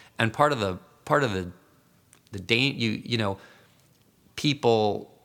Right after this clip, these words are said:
it's sort of what my film is about in a way. You can't, you don't want power to amass where it's not supposed to be.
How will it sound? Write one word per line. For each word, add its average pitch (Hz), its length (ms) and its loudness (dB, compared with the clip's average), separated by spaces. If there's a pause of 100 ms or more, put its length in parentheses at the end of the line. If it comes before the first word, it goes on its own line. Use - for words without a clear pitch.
(220)
it's 131 120 -6
sort 196 160 0
of 175 80 -4
what - 160 2
my 123 120 0
film 196 300 0
is 110 120 2
about 101 260 2
in 104 120 -2
a 104 60 0
way. 131 260 4
You 113 220 -2
can't, 165 420 -2
you 131 160 -2
don't 147 260 2
want 151 260 0
power 123 460 2
to - 200 -2
amass 104 560 0
where 101 120 0
it's 95 140 -6
not 104 240 0
supposed - 380 -6
to - 60 -8
be. 110 380 -4